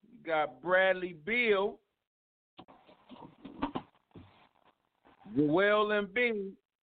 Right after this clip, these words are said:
Kyrie Irving, Kawhi Leonard.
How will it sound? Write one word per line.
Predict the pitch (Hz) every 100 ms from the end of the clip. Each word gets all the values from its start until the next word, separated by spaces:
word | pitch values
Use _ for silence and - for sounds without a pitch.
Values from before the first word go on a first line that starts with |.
| _ _ _ _ _ _ _ _ -
Kyrie | 160 165 180 190 220 226 220
Irving, | 240 202 170 175 196 - _ _ _ _ _ _ _ _ _ _ -
Kawhi | 170 156 175 180 185
Leonard. | 202 233 202 123